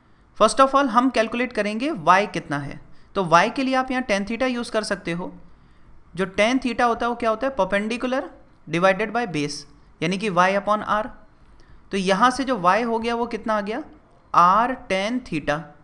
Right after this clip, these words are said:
ठीक है, y की वैल्यू आ गई r tan theta। तो यहाँ से अगर मैं dy कैलकुलेट करूँ तो dy कितना होगा, r tan theta का डिफरेंशिएशन क्या होता है, sec square theta d theta, ठीक है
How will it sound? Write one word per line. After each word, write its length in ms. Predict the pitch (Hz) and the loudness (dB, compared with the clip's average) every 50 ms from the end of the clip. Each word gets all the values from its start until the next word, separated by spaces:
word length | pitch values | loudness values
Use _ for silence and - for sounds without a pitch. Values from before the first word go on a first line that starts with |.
| - - - - - - _ - - | -20 -20 -20 -20 -20 -20 _ -14 -12
ठीक 120 | 165 190 | -8 -6
है, 60 | 226 185 | -6 0
y 260 | 151 160 165 190 190 | 4 4 4 4 2
की 80 | - 226 | 0 0
वैल्यू 260 | 214 214 208 214 208 | 0 0 2 2 2
आ 40 | 202 | 2
गई 140 | 196 240 254 | 0 0 -4
r 200 | - - 160 160 160 | 0 0 0 0 0
tan 200 | 175 170 165 165 | -2 -6 -4 -4
theta। 260 | 160 143 - 147 151 - - - _ _ - - - - - - - - - - - | -6 -6 -6 -8 -8 -10 -16 -20 _ _ -18 -18 -18 -18 -20 -20 -20 -20 -14 -4 0
तो 60 | 220 | 0
यहाँ 320 | 226 190 185 196 214 254 277 | 2 2 2 4 6 4 4
से 100 | 269 277 | 4 2
अगर 160 | 247 254 254 | 0 0 0
मैं 120 | 254 269 254 | 0 0 -2
dy 220 | 185 170 190 190 190 220 247 277 262 | -2 -2 -4 0 2 2 2 2 0
कैलकुलेट 420 | 240 226 220 - 226 214 220 214 | -2 -4 -4 -4 -4 -4 -4 -4
करूँ 280 | - 202 175 165 180 202 | -4 -4 -4 -4 -6 -6
तो 140 | - - 196 | -6 -6 -6
dy 220 | 170 151 170 185 185 185 208 214 233 262 277 269 - - - - - - - | -4 -4 -4 -4 2 2 2 2 2 0 -4 -8 -12 -18 -20 -20 -18 -10 -8
कितना 220 | 208 202 202 226 220 | -8 -4 0 0 2
होगा, 360 | 208 196 190 - - - - - 160 165 | 2 0 0 -2 -2 -2 2 4 4 4
r 120 | 180 214 254 294 - - - - _ _ - - - - - - | 4 4 0 -2 -6 -10 -18 -20 _ _ -20 -20 -20 -8 -2 0
tan 180 | 202 233 247 | 2 2 2
theta 300 | 240 254 240 - 254 247 | 0 -2 -2 -2 -2 0
का 80 | 240 247 | 0 0
डिफरेंशिएशन 560 | 214 220 208 247 240 233 240 233 220 247 240 | -2 -2 -4 -4 -6 -4 -6 -6 -4 -4 -4
क्या 140 | 226 233 226 | -2 0 0
होता 180 | 220 220 220 220 | 0 0 -2 -4
है, 180 | 262 320 302 - - - _ _ _ _ _ - - | -6 -6 -8 -12 -18 -20 _ _ _ _ _ -20 -18
sec 440 | - - - - - 233 254 247 247 240 226 | -14 -12 -8 -4 -2 0 -2 0 -2 -4 -6
square 320 | - - 214 208 202 196 196 | -6 -2 2 2 2 2 0
theta 360 | - - 175 165 175 185 208 269 349 - - - - - - - - _ _ _ _ - 156 | -4 -6 -6 -2 0 0 0 0 -2 -8 -14 -20 -20 -20 -20 -20 -20 _ _ _ _ -14 -8
d 200 | 156 180 233 226 | -4 -2 -2 -2
theta, 320 | 170 170 147 - - 90 - - - - - - - - - - - - - - - - _ - _ - - - - - - - - - - - - - | -2 -2 -4 -2 -4 -6 -8 -8 -14 -20 -20 -20 -20 -20 -20 -20 -18 -18 -20 -20 -20 -20 _ -20 _ -16 -16 -16 -16 -18 -20 -20 -20 -20 -20 -20 -16 -8
ठीक 140 | - 185 185 | -8 -6 -6
है 80 | 240 | -6